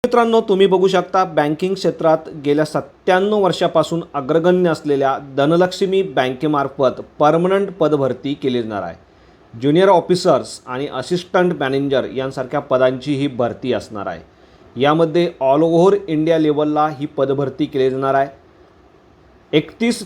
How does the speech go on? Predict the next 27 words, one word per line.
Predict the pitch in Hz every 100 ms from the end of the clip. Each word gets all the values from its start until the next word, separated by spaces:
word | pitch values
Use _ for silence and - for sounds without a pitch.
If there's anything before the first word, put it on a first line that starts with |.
| -
तीन | 180 185 165 143
दोन | 175
हजार | 180 180
पंचवीस | 180 151 147 170 175
रोजी | 147 131 127 90 _ _ - 120
ज्युनियर | 143 170 202
ऑफिसर | 170 156 170 165 135
या | 131 135
पदासाठी | 139 139 143 135 156 123
एकवीस | 127 160 160 -
ते |
पंचवीस, | 170 147 139 165 156 120 - _ -
तर | 139
असिस्टंट | 123 180 180 196 185 175
मॅनेजर | 143 143 143 139
या | 143
पदासाठी | 143 135 127 127 139
एकवीस | 120 147 147 -
ते |
अठ्ठावीस | 131 - - - 160 190
पर्यंत | - 170 156 160 143
तुमचं | 139 143 135
वय | 127
असणं | 120 139 123 117 -
आवश्यक | 120 113 123 131 110
असणार | 101 - 92
आहे. | 85